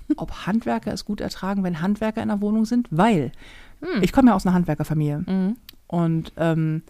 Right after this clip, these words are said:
Speaker 2: meine Eltern haben einen so natürlichen Umgang mit Handwerkern. Erstmal, mein Vater ist mit jedem Handwerker sofort per Du,
Speaker 1: Mhm.
Speaker 2: weil die auch,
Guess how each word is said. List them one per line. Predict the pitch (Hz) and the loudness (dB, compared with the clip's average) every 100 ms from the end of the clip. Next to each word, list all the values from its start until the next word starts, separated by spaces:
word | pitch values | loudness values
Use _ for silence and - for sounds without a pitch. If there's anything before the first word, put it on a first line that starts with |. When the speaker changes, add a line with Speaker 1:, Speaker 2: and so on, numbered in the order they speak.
| _ - - - _ _ - - - - - - - 190 - - - | _ -20 -20 -20 _ _ -20 -20 -20 -20 -20 -20 -10 -8 -8 -12 0
Speaker 2:
meine | 196 226 | 4 4
Eltern | 233 240 202 180 | 4 2 2 2
haben | 196 202 | 0 2
einen | 190 | 2
so | 170 202 277 311 - | 6 6 6 2 2
natürlichen | 185 190 190 - 247 285 311 - 233 | 4 4 2 2 4 6 4 4 2
Umgang | - 254 285 254 240 | 4 4 4 4 4
mit | 226 | 4
Handwerkern. | 202 214 - - 139 | 2 0 -2 -4 -6
Erstmal, | - 190 240 254 247 | -2 0 2 2 2
mein | 180 170 | 0 0
Vater | 190 196 190 | 2 2 0
ist | 185 | -2
mit | 160 | -6
jedem | - 160 180 220 202 170 160 160 | -6 0 4 4 4 0 -2 -2
Handwerker | 165 156 156 156 156 - | -2 -4 -4 -4 -6 -8
sofort | - 175 220 254 - 185 160 | -10 -4 0 0 2 -2 0
per | - 151 | 0 0
Du, | 151 170 - - | -2 -4 -6 -4
Speaker 1:
Mhm. | 208 196 190 202 | 0 0 0 0
Speaker 2:
weil | 175 | 0
die | |
auch, | 185 | 2